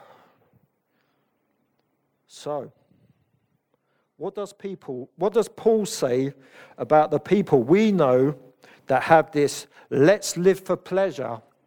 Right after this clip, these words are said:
in this life? Those that have that perspective. Verse thirty-three.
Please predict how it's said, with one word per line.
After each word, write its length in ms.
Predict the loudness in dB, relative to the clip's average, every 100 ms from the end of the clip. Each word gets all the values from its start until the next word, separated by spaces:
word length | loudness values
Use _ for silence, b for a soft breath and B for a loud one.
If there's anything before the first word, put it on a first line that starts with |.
| _ _ _ _ _ _ -20 _
in 180 | -10 -6
this 240 | -6 -4
life? 480 | 0 0 0 -8 -20 _ _ _ _ _ _ _ _ _ _ _ _ _ _ _ _ _ _ _ _ _ _ _ _ _ _ _ _ _ _ _ _ _ _ _ _ _ _ _ _ _ _ b b _
Those 240 | 2 2
that 140 | 0 0
have 200 | 0 0
that 200 | -2 -4
perspective. 760 | -12 -8 -8 -8 -14 -16 -20 _ _ b b b b b b b b b _
Verse 260 | 4 4 4
thirty-three. 720 | 0 2 -2 -4 -2 -2 -2